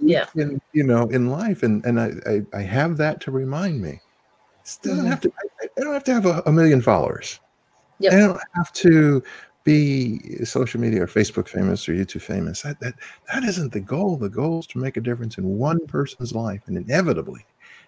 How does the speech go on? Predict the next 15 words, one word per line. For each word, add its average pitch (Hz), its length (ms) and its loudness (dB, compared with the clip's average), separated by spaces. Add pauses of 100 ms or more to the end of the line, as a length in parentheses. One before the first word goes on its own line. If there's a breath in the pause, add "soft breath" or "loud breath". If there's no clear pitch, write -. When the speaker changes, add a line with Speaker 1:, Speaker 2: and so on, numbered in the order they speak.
Speaker 1:
every 123 180 8
time 151 140 4
I 151 60 2
speak, - 340 -8 (480)
every 123 140 4
time 123 160 0
I 120 80 0
interact, 110 460 -4 (400)
I, 92 140 -4 (180)
I 98 180 -6 (160)
get 135 240 0
that 131 360 -4 (720)
confirmation. 113 960 0 (240)
Someone, 110 640 4
Speaker 2:
Mm-hmm. - 60 -20